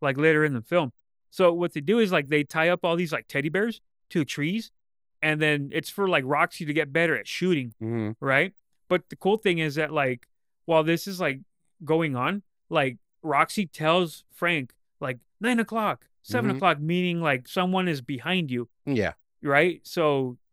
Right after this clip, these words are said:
Speaker 1: depending on what time it is, the fucking, you know, for the, like, the arms of the clock,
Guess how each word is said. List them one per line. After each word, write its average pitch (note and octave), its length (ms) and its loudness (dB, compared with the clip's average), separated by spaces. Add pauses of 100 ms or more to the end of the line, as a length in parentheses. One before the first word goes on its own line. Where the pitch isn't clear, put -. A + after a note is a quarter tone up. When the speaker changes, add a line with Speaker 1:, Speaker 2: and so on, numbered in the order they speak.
(160)
Speaker 1:
depending E3+ 420 0
on D3+ 140 -2
what D3 120 -2
time F3 240 0
it D#3+ 60 -2
is, D3+ 140 -6
the D3 80 -12
fucking, C3+ 720 -6 (220)
you D3 140 -2
know, D3 140 2
for - 180 -6
the, C3+ 200 0
like, B2+ 180 -4
the C3+ 140 -4
arms C#3+ 220 0
of C3 120 -6
the A#2+ 80 -10
clock, C3+ 340 -6